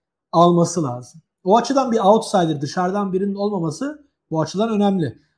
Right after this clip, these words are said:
Ama bizdekilerin hiçbiri tam dışarıdan sayılmaz. Yani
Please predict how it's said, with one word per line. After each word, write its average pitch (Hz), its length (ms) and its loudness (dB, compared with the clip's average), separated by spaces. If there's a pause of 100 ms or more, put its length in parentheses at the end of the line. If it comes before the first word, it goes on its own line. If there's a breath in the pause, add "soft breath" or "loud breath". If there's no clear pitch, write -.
Ama 240 220 -2
bizdekilerin 220 460 2
hiçbiri 202 320 0
tam 190 260 2
dışarıdan 180 420 0
sayılmaz. 156 640 -4 (180)
Yani 143 180 -6